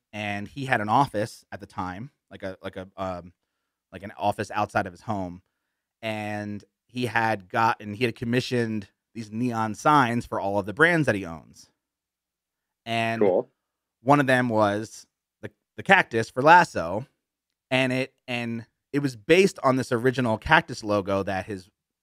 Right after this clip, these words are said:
Speaker 1: wife created. And I,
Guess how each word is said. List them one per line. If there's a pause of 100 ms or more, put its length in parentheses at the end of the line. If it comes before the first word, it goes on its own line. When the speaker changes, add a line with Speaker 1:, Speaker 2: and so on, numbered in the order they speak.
(160)
Speaker 1:
wife
created. (800)
And (540)
I,